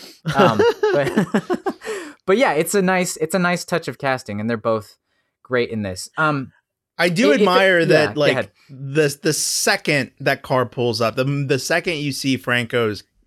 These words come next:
Speaker 3: Harry, he's already looking, he already looks like he's about to cry.
Speaker 2: Uh-huh.
Speaker 1: <laughs> Yeah.
Speaker 3: His eyes are
Speaker 1: He's not
Speaker 3: welled
Speaker 1: had a
Speaker 3: up with
Speaker 1: great time.
Speaker 3: tears.
Speaker 2: Yeah.
Speaker 1: Yeah.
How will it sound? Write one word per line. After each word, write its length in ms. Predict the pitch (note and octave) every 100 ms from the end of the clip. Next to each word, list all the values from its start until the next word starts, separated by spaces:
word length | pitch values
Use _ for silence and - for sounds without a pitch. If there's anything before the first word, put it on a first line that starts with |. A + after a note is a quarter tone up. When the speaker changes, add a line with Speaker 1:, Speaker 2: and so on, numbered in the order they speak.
| _ _
Speaker 3:
Harry, 480 | - A2+ A2 G2+ G2
he's 260 | B2+ C#3+ -
already 420 | C#3 C3+ B2+ B2
looking, 420 | A#2 A#2 - A#2
he 140 | C#3 F3
already 240 | B3+ G#3+
looks 200 | D#3 C#3+
like 60 | C3
he's 120 | A2+
about 200 | G#2 G2
to 60 | -
cry. 500 | - E2 F2 - _ _ _ _ _ _ _
Speaker 2:
Uh-huh. 460 | D3+ A#2+ D3 D#3+ G3 -
Speaker 1:
<laughs> 20 | - _ _ -
Yeah. 220 | C4+ - - _ - D#3 D3
Speaker 3:
His 120 | C#3+
eyes 260 | C#3+ D3 C#3
are 20 |
Speaker 1:
He's 140 | C#3+ F#3
not 80 | C3 -
Speaker 3:
welled 40 |
Speaker 1:
had 100 | B2+
a 40 | A2+
Speaker 3:
up 60 |
with 60 | A2
Speaker 1:
great 120 | G#2
time. 120 | - F#2
Speaker 3:
tears. 340 | F2+ F2 - _ _ _ _ _
Speaker 2:
Yeah. 200 | C3 C3
Speaker 1:
Yeah. 220 | A#2 A2